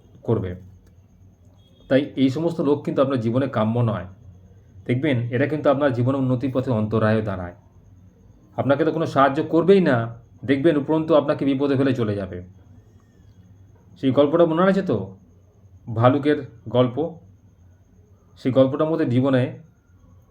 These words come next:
বন্ধু নির্বাচন করতে শিখুন, কি ভালো কে মন্দ, আপনি একটু চেষ্টা করে বুঝে যাবেন। দেখবেন বিপদের সময় সে আপনার কাছে আসছে কি না,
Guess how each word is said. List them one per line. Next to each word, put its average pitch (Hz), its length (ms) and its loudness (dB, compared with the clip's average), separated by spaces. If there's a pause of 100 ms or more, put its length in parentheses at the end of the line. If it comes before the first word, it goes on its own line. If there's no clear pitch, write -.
(320)
বন্ধু 143 640 -4
নির্বাচন 127 360 0
করতে 131 220 -4
শিখুন, 104 400 -8 (640)
কি 127 100 0
ভালো 120 260 2
কে 143 100 -2
মন্দ, 131 480 0 (520)
আপনি 151 240 0
একটু 185 380 2
চেষ্টা 170 320 0
করে 170 220 2
বুঝে 131 240 2
যাবেন। 113 400 0 (880)
দেখবেন 139 380 2
বিপদের 143 320 2
সময় 143 400 -2 (100)
সে - 140 0
আপনার 139 220 2
কাছে 135 240 0
আসছে 113 320 0
কি 113 80 -4
না, 101 160 -6